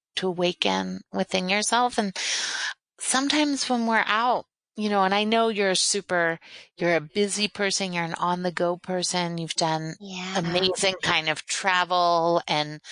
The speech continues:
Speaker 1: amazing volunteerism, and, like, you're an out there in the wor-, I would call you an extrovert. And,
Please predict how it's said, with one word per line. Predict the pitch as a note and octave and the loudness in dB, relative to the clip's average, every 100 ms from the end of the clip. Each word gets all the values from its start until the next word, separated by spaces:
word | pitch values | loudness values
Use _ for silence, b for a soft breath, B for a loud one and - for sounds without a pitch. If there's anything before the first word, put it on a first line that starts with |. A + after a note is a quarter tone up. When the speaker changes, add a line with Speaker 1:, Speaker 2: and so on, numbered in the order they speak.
| B B B | B B B
Speaker 1:
amazing | F3+ E3 E3+ D#3+ D#3+ D#3+ | -6 -4 -4 -4 -6 -4
volunteerism, | D3 C#3+ D3 D3 - - A#3 A3 G#3 F#3+ G3+ F#3+ F#3 F3+ | 0 0 0 -2 -4 0 2 2 0 0 0 2 0 -2
and, | D#3+ | -4
like, | D#3+ D#3 - B B B B - | -2 -4 -4 B B B B -4
you're | A#3 | -2
an | A3+ F#3+ - | -2 -4 -2
out | F3+ F#3+ F3+ | 0 0 -2
there | F#3 E3+ | -2 0
in | E3 | 0
the | E3 | -2
wor-, | D#3 - | -6 -2
I | F#3 | -2
would | F3+ F#3 | 0 -2
call | - F#3+ F#3+ | 0 2 2
you | F3 | 0
an | F3 F3 | -4 -2
extrovert. | G#3+ C#4 - G#3+ E3+ D#3 D3 D#3 - B B B B _ | -2 -2 -2 -2 0 0 0 -2 -8 B B B B _
And, | F#3 F3+ F3 E3+ E3 | 0 2 2 0 -4